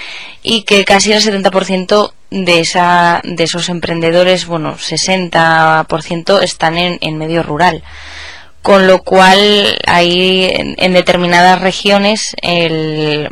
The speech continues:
ese agarrarse a, bueno, pues a que me voy a montar yo la actividad, casi es el último, eh, o el único recurso que te queda si te quieres quedar en, en tu medio. Con lo cual, eh,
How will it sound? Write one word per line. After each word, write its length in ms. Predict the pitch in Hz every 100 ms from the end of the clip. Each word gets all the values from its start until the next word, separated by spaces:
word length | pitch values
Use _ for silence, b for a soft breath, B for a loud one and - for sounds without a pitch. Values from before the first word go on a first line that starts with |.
| - - - - - - - - - -
ese 680 | - 196 - 208 190 185 180
agarrarse 960 | 175 175 170 175 185 190 - - 185 175
a, 540 | 170 165 165 156 156
bueno, 240 | 170 170 160
pues 180 | 160 160
a 100 | 160
que 100 | 160
me 80 |
voy 140 | 165 175
a 40 |
montar 400 | 190 180 180 180
yo 80 | 180
la 120 | 175
actividad, 420 | 170 - 175 175 -
casi 240 | 175 160
es 100 | 165 170 -
el 160 | 170
último, 440 | 170 175 175 175 170
eh, 220 | - - -
o 160 | 165
el 80 | 170
único 400 | 202 196 - 160 B B B B -
recurso 480 | - 175 175 175 180
que 80 |
te 120 | 175 175
queda 220 | 170 175
si 100 | 180
te 120 | 160
quieres 320 | 160 151 160
quedar 320 | - 165 160
en, 280 | 180 175 - -
en 320 | 160 165 160
tu 140 | 175
medio. 420 | 180 180 151 - B B B B -
Con 160 | - 170
lo 160 | 170
cual, 640 | - 175 175 180 196 185 -
eh, 960 | - 170 160 160 156 151 147 147 143